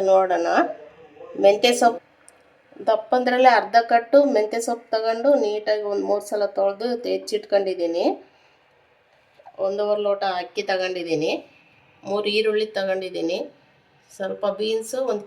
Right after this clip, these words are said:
ಕ್ಯಾರೆಟ್ ತಗೊಂಡಿದ್ದೀನಿ, ಮೂರು ಟೊಮೆಟೊ ಹಣ್ಣು ಸಣ್ಣದು, ಕೊತ್ತಂಬರಿ ಸೊಪ್ಪು, ಅರಿಶಿಣ, ಒಂದು ಐದು ಹಸಿಮೆಣಸಿನ್ಕಾಯಿ, ಚಕ್ಕೆ, ಲವಂಗ, ಏಲಕ್ಕಿ, ಎರಡು ಲವಂಗ, ಚಕ್ಕೆ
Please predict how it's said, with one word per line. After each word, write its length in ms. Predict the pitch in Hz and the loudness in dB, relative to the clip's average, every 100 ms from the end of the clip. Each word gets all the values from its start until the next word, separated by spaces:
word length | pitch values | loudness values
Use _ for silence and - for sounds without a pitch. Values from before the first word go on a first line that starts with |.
| 190 | -6
ಕ್ಯಾರೆಟ್ 300 | 180 202 - | -4 -6 -6
ತಗೊಂಡಿದ್ದೀನಿ, 640 | 190 190 185 160 156 165 233 302 _ _ _ - | -6 -4 -6 -6 -6 -6 -8 -10 _ _ _ -10
ಮೂರು 200 | 190 190 190 | -8 -4 -4
ಟೊಮೆಟೊ 380 | 185 190 202 190 | -4 -2 -2 -2
ಹಣ್ಣು 200 | 175 170 190 | -4 -8 -10
ಸಣ್ಣದು, 440 | 185 185 - 185 285 - _ _ _ _ _ | -6 -6 -6 -6 -6 -8 _ _ _ _ _
ಕೊತ್ತಂಬರಿ 420 | 185 - 190 196 196 | -10 -8 -8 -8 -8
ಸೊಪ್ಪು, 340 | 185 - 165 247 - _ _ - | -10 -10 -10 -10 -12 _ _ -12
ಅರಿಶಿಣ, 400 | 165 185 - 180 165 202 285 _ _ _ _ _ _ _ _ _ _ _ - | -10 -10 -6 -6 -4 -6 -10 _ _ _ _ _ _ _ _ _ _ _ -14
ಒಂದು 160 | 185 185 | -4 -2
ಐದು 180 | 196 196 185 180 | -2 0 0 -2
ಹಸಿಮೆಣಸಿನ್ಕಾಯಿ, 920 | 180 208 202 202 185 180 170 160 170 311 - - _ _ _ _ _ _ _ _ _ _ - _ - | -4 -4 -2 -4 -8 -8 -6 -4 -2 -2 -4 -14 _ _ _ _ _ _ _ _ _ _ -20 _ -6
ಚಕ್ಕೆ, 400 | 196 190 - 214 226 | -6 -6 -8 -6 -2
ಲವಂಗ, 320 | 196 190 185 202 208 180 | -2 -2 -2 -2 -2 -2
ಏಲಕ್ಕಿ, 360 | 175 175 - 175 | -6 -8 -6 -6
ಎರಡು 160 | 175 170 | -6 -6
ಲವಂಗ, 340 | 165 190 190 190 247 - _ _ _ _ _ _ _ _ _ _ | -6 -4 -4 -4 -6 -8 _ _ _ _ _ _ _ _ _ _
ಚಕ್ಕೆ 300 | 202 196 - | -6 -6 -4